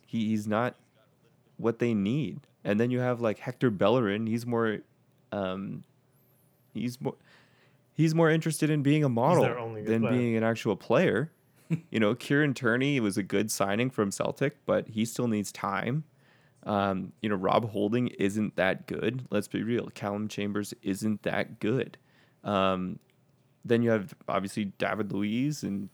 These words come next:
Speaker 1: Kolasinac. Like, you've got a bunch of players who just don't, they, they don't stand for what Arsenal was. So Arsenal under Arsene Wenger was something that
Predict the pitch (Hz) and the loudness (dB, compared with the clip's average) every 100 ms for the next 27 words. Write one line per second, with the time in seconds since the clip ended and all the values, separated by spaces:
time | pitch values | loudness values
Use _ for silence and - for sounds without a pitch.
0 | - - 98 104 - 110 123 139 - 104 | -12 -6 -4 -4 -4 -4 -2 -4 -6 -10
1 | - - 104 95 104 135 - - - 135 | -8 -4 -2 -2 -2 -4 -6 -2 2 2
2 | 101 98 - - - - _ - 120 120 | 0 -4 -10 -20 -20 -20 _ -6 -4 -4
3 | _ _ - 120 123 143 - _ _ _ | _ _ -2 2 2 0 -4 _ _ _
4 | - _ _ _ _ _ _ _ _ _ | -20 _ _ _ _ _ _ _ _ _
5 | - 120 107 123 123 165 - - 123 113 | 0 2 4 4 6 4 2 -2 2 2
6 | 123 147 156 - - - 107 98 98 92 | 2 0 -4 -14 -14 -2 2 4 4 0
7 | _ _ _ _ _ _ _ _ _ _ | _ _ _ _ _ _ _ _ _ _
8 | _ _ _ _ - 107 110 - 101 101 | _ _ _ _ -4 2 2 6 4 4
9 | 113 92 95 92 - - - - _ _ | -2 -2 0 0 -2 -6 -12 -18 _ _
10 | _ _ - 110 101 - _ - 123 160 | _ _ 0 0 0 -6 _ 2 2 2
11 | 147 117 110 101 95 131 _ _ - 104 | -2 0 2 4 2 -4 _ _ 0 0
12 | 110 92 92 98 131 104 - 98 101 95 | 0 -2 -2 0 0 0 0 -2 -2 0
13 | 95 90 | 0 -2